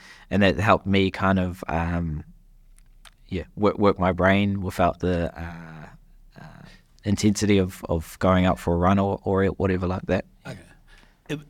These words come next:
Speaker 2: yeah, 'cause, 'cause in my head, I think you'd be someone like,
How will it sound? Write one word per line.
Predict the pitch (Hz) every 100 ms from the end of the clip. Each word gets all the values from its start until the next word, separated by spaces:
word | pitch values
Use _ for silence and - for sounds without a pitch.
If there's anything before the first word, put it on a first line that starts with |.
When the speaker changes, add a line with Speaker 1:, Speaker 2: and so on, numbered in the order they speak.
| _ _ _ _ _ _ _ _ _ _ -
Speaker 2:
yeah, | -
'cause, | - 120 127
'cause | - 135
in | 127
my | 117 131 135
head, | 107 101
I | 104
think | - 101
you'd | 101 92
be | 95
someone | 90 107 98 87
like, | 85